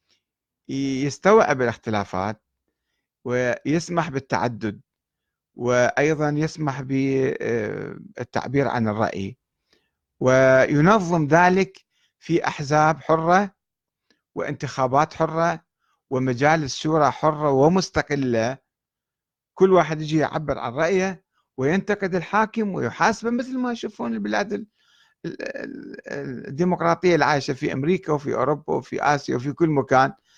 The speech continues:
البلاد الديمقراطية دائمًا الناس يعبرون عن آرائهم، هم أحرار، ومن حقهم ومن حق أي إنسان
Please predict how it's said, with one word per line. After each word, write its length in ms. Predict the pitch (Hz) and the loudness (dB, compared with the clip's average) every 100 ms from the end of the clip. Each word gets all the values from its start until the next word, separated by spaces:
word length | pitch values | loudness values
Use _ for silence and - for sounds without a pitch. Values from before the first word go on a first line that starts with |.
| _ _ | _ _
البلاد 380 | 156 160 185 226 | 2 4 6 6
الديمقراطية 960 | 233 180 185 165 156 - 143 127 147 151 _ _ _ _ | 4 2 0 2 0 2 2 2 2 -2 _ _ _ _
دائمًا 340 | 147 214 226 208 | 2 4 4 2
الناس 520 | 190 208 214 - - _ _ _ _ _ | 2 0 0 -6 -18 _ _ _ _ _
يعبرون 580 | - 147 117 165 175 208 | -6 -2 0 0 0 -2
عن 200 | 233 220 | -2 -2
آرائهم، 560 | 208 208 202 180 170 156 | 0 0 0 -2 -6 -8
هم 180 | 160 180 | -6 -4
أحرار، 480 | - 180 196 180 165 _ _ _ _ _ - | -4 0 2 2 2 _ _ _ _ _ 2
ومن 880 | 175 190 196 196 - - - 170 | 6 8 8 6 2 -8 -8 -8
حقهم 560 | 160 226 233 - 190 156 | -6 -6 -6 -6 -6 -6
ومن 220 | 151 165 | -10 -10
حق 280 | 175 202 - | -8 -8 -4
أي 300 | 165 254 214 | -2 -2 -2
إنسان 500 | 175 - 131 139 156 | -6 -2 2 4 2